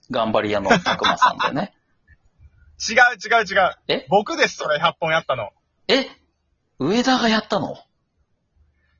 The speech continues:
Speaker 2: たくまは百本中十本ぐらいしか出てないです。
Speaker 1: あ、マジで？なんか、聞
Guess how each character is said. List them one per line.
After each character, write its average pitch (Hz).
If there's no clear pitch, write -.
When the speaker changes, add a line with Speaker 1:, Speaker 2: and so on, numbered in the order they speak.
Speaker 2:
た 285
く 285
ま 190
は 170
百 190
本 226
中 240
十 180
本 226
ぐ 233
ら 202
い -
し -
か 139
出 135
て 151
な 127
い 110
で 104
す。 -
Speaker 1:
あ、 120
マ 120
ジ -
で？ 113
な 175
ん 208
か、 -
聞 -